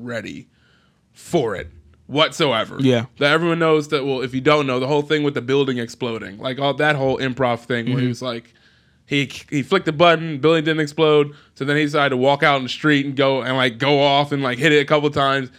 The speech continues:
Speaker 1: and then it exploded, and, <laughs> and Christopher Nolan was like,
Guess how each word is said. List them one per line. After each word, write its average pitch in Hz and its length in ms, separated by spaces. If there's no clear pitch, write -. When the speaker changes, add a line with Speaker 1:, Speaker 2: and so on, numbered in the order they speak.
Speaker 1:
and 123 120
then 160 180
it 156 40
exploded, 147 640
and, 127 420
<laughs> - 40
and 190 260
Christopher 147 240
Nolan 135 220
was 117 100
like, 117 200